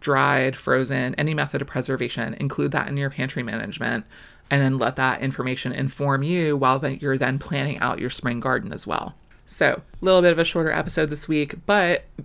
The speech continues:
that's because I wanna leave you all plenty of time to implement these things and have some fun with it, because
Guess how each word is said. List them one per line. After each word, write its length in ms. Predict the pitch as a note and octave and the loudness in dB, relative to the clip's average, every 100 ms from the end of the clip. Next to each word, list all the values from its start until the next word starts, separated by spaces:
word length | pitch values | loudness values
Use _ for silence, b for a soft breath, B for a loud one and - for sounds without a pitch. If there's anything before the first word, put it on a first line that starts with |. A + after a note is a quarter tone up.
| - | -8
that's 260 | - C#3+ - | -2 -2 0
because 240 | D#3 D3 | 0 2
I 80 | D3 | 2
wanna 200 | C#3+ C#3+ | 0 2
leave 240 | G#3 D3 | 2 2
you 120 | C#3+ C#3+ | 2 2
all 160 | C#3 | 0
plenty 300 | C3+ C#3 C#3+ | -2 -4 -2
of 80 | D3 | -4
time 500 | - C#3 C3+ C3+ C#3 | -4 -2 -2 -4 -6
to 300 | - - C3 | -6 -4 -2
implement 400 | B3 C4 G3 - | -2 0 -2 0
these 220 | E3 E3 | 0 0
things 560 | - C#3 C3+ F3 - - B B D3 | -2 -4 -2 -2 -4 -8 B B -4
and 500 | C#3+ C3+ C3 C3+ - - - - | -2 0 0 -2 -6 -18 -20 -14
have 260 | - C#3 C#3+ | -4 0 0
some 200 | - C3+ | 0 0
fun 220 | A#2+ A#2+ | 0 0
with 120 | A#2+ | 2
it, 220 | A#2 A2+ - | 2 0 -2
because 840 | C3+ D3 D3 D3 C#3+ C#3+ C#3 - | -4 -2 0 2 2 0 -2 -4